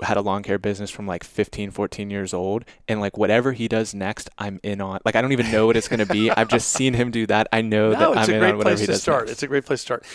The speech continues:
Speaker 2: So, um, I went to public high school, and, you know, my first, my first really big achievement in life was I got into Harvard. You know, it's, it's funny. My, my parents were highly educated, but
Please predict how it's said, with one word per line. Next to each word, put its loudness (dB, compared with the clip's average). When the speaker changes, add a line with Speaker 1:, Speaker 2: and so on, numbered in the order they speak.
Speaker 2:
So, 4
um, 0
I 0
went 0
to -4
public -2
high -2
school, -10
and, -6
you -10
know, -8
my -6
first, -6
my -2
first -2
really 2
big -4
achievement -4
in -2
life -4
was -6
I -2
got 0
into -2
Harvard. -2
You -10
know, -4
it's, -12
it's -12
funny. -8
My, -10
my -12
parents -2
were 0
highly 0
educated, -6
but -6